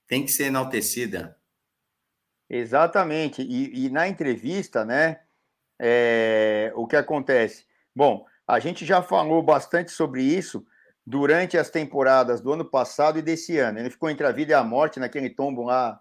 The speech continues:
Speaker 2: na volta da Polônia e foi uma atitude meio que desleal. Ó lá,
Speaker 1: Ah.
Speaker 2: esse tombo aí, ó. esse tombo aí, que foi com o Groenewegen, tava na Jumbo Visma,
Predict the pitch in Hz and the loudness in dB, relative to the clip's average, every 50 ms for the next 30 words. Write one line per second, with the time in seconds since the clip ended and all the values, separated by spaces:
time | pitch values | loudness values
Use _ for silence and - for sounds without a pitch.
0 | _ - 113 110 120 131 131 - 131 120 123 123 - 131 127 113 113 120 131 156 | _ -8 -6 -2 0 -2 -2 -2 -2 -2 -2 -2 -2 -4 -4 -4 0 0 2 2
1 | 160 165 170 165 156 - - _ _ _ - - 117 113 117 - 147 156 156 156 | 2 2 0 -2 -4 -4 -10 _ _ _ -16 -12 -12 -12 -8 -2 -2 0 0 0
2 | 156 151 151 147 147 147 147 143 139 131 131 135 131 143 139 - - 151 151 143 | -2 -2 0 2 4 4 4 4 4 2 2 0 0 0 -2 -2 -2 -4 -4 -4
3 | 123 131 135 113 101 - _ _ - 120 139 147 139 - 139 117 113 113 135 135 | -2 -4 -4 -6 -6 -12 _ _ -8 -6 -4 -4 -4 -6 -10 -12 -10 -8 -6 -2
4 | 123 117 120 127 139 147 151 143 - - 123 123 117 110 101 98 - 113 104 113 | 0 2 2 4 4 4 4 2 2 0 0 0 0 -2 -4 0 2 4 4 4
5 | 147 151 - - 147 - - 147 147 147 135 123 113 117 110 101 92 - _ _ | 2 -2 -4 -10 -6 0 2 2 2 2 2 2 2 2 0 -2 -4 -8 _ _
6 | _ _ _ _ _ _ _ - 135 143 139 - 143 - - 147 143 135 127 123 | _ _ _ _ _ _ _ -4 -4 -4 -4 -6 -6 -2 -2 -2 0 2 2 2
7 | 123 143 156 156 156 135 - 147 139 139 - 131 117 113 117 135 139 143 139 135 | 2 2 0 -2 -6 -6 -4 -4 -4 -2 -4 -6 -6 -4 -4 -4 -2 0 0 0
8 | 143 160 175 175 170 156 156 147 - - 147 139 135 135 135 127 117 113 123 120 | 2 2 2 0 0 -2 -4 -8 -2 -2 0 2 2 0 0 -2 -4 -4 -6 -6
9 | 117 135 127 117 135 170 202 185 190 202 214 226 226 226 | -6 -8 -6 -6 -4 -4 -4 -4 -2 -2 -2 -2 -2 -6